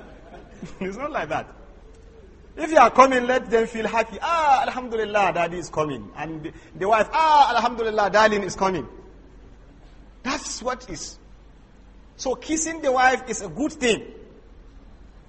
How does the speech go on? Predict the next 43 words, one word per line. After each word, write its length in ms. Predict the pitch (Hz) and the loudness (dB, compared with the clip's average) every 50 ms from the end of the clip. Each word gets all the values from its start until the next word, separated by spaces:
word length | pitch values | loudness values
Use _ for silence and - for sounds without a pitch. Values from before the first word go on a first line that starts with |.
| - - - - - - 143 | -20 -20 -20 -20 -20 -16 -12
that 160 | 151 156 151 - | -10 -8 -8 -8
should 140 | - 160 156 | -8 -10 -10
be 60 | 156 | -12
promoted. 520 | 151 - 160 165 175 196 196 - 151 117 - - - - - - - - - - - - - - - - - 156 | -10 -8 -6 -4 -2 -2 -2 -4 -6 -10 -12 -14 -20 -20 -20 -20 -20 -20 -20 -20 -20 -20 -20 -20 -20 -16 -10 -6
But 100 | 175 190 | -4 -2
you 80 | 208 | 0
know, 120 | 226 262 269 | 0 0 0
some 200 | - 262 240 233 | 2 0 0 0
of 140 | 214 196 170 | -2 -2 0
the 80 | 175 | 2
wives 220 | 185 196 202 196 170 | 4 4 4 4 2
are 140 | 175 165 156 | 0 -2 0
the 80 | 165 | 2
one 140 | 185 190 175 | 2 2 4
that 140 | 170 160 143 139 | 2 2 2 0
discourage 400 | 143 - - 180 180 185 180 165 | -4 -2 0 2 2 2 2 0
the 100 | 156 131 | -2 -2
husband 360 | 151 151 147 151 147 135 - | -2 -2 -2 -2 -4 -4 -4
to 80 | 131 | -8
do 140 | 123 131 139 | -10 -8 -6
that. 180 | 127 117 107 - - - - - - - - - - - - - - - - - - - - - - - - | -6 -8 -8 -10 -14 -20 -20 -20 -20 -20 -20 -20 -20 -20 -20 -20 -20 -20 -20 -20 -20 -20 -20 -20 -20 -10 -4
Uh-huh. 320 | 143 147 147 160 165 151 139 | -2 0 0 2 0 -2 -2
Some, 300 | - - 147 139 147 165 | -6 -8 -10 -10 -8 -8
many 180 | 170 185 202 202 | -6 -4 -2 -2
people 200 | 185 175 170 160 | -2 -4 -6 -6
say, 180 | - 160 147 151 | -6 -2 0 2
"Yeah." 200 | 156 147 120 - - - - - - - - - - - - | 2 2 0 -2 -6 -14 -20 -20 -20 -20 -20 -20 -20 -20 -8
So 340 | - 226 214 214 208 196 196 - - - - - | -4 0 0 2 2 0 -2 -6 -10 -14 -12 -4
the 180 | 160 185 180 190 | -2 0 2 6
wife 280 | 202 226 240 247 233 - | 8 8 8 8 6 2
should 160 | 214 185 185 | 0 -2 0
know 320 | 196 208 214 214 214 220 | 2 4 6 6 6 6
what 340 | - 190 190 214 226 214 165 | 4 6 6 6 6 4 0
discourages 560 | 151 - - - - 202 202 208 202 196 202 - | -8 -8 -4 4 6 6 6 6 4 2 -2 -6
pe-, 180 | 208 202 202 - - - | -8 -8 -8 -8 -2 0
husband 380 | 180 185 175 175 185 175 175 - | 0 2 2 2 0 0 0 -2
from 200 | 156 139 127 139 | -6 -4 0 2
that 180 | 156 151 - - | 2 2 0 -2
so 100 | 180 175 | -4 -2
that 160 | 175 160 147 | -2 -2 0
they 100 | 143 139 | -2 -4
can 180 | - 151 131 131 | -4 -6 -6 -6
improve. 400 | 135 131 - - 160 156 123 | -6 -10 -8 -6 -6 -6 -6